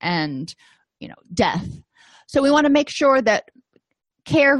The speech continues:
is provided for injuries received by victims. We want to identify and re-, refer for associated mental health disorders.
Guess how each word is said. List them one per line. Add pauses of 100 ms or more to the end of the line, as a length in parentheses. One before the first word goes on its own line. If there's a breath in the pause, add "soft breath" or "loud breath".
(100)
is
provided
for
injuries
received
by
victims. (800 soft breath)
We
want
to
identify
and
re-, (120)
refer
for
associated
mental
health
disorders.